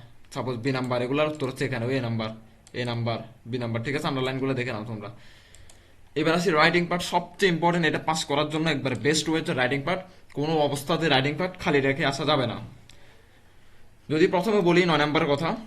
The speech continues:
বলছে, "Suppose you are Ju-, Julia, your friend Habib has got award in a music competition।" তোমার, সাপোজ তুমি মনে করো তুমি জুলিয়া, তোমার নাম, তোমার বন্ধু হাবিব, তোমার একটা মিউজিক কম্পিটিশন মানে, আহ, সঙ্গীত প্রতিযোগিতায়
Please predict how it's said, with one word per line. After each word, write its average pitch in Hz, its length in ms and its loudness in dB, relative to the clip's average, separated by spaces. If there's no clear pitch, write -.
বলছে, 170 280 0
"Suppose 196 440 2
you 185 100 6
are 160 120 0
Ju-, 156 320 2
Julia, 165 240 4
your 175 240 4
friend 185 180 6
Habib 170 280 4
has 143 240 0
got 151 160 2
award 135 600 0
in 139 80 2
a 135 180 2
music 156 300 4
competition।" 131 480 -2
তোমার, 135 260 -2
সাপোজ 156 280 -4
তুমি 156 140 0
মনে 139 180 2
করো 147 140 0
তুমি 156 180 0
জুলিয়া, 151 340 4
তোমার 151 220 -2
নাম, 196 280 -2
তোমার 147 180 0
বন্ধু 156 220 0
হাবিব, 160 360 2
তোমার 123 200 -6
একটা 135 180 -2
মিউজিক 139 320 2
কম্পিটিশন 151 440 0
মানে, 151 260 -2
আহ, 117 180 2
সঙ্গীত 151 520 -2
প্রতিযোগিতায় 143 600 0